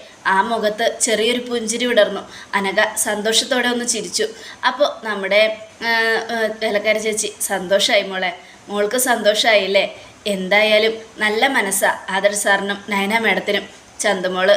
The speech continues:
അനന്തപുരിയിലെ കുട്ടിയാ. ആ കുട്ടിക്ക് ഇന്ന് നല്ല ജീവിതമാണ് കിട്ടിയിരിക്കുന്നത്. എന്തായാലും ആ കുട്ടി ഇനി സങ്കടപ്പെട്ട് ജീവിക്കില്ല.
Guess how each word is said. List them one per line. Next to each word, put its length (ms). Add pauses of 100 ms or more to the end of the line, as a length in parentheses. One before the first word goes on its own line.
അനന്തപുരിയിലെ 720
കുട്ടിയാ. 300 (420)
ആ 140
കുട്ടിക്ക് 420
ഇന്ന് 260
നല്ല 240
ജീവിതമാണ് 460
കിട്ടിയിരിക്കുന്നത്. 600 (420)
എന്തായാലും 640 (120)
ആ 80 (120)
കുട്ടി 180
ഇനി 240
സങ്കടപ്പെട്ട് 640
ജീവിക്കില്ല. 500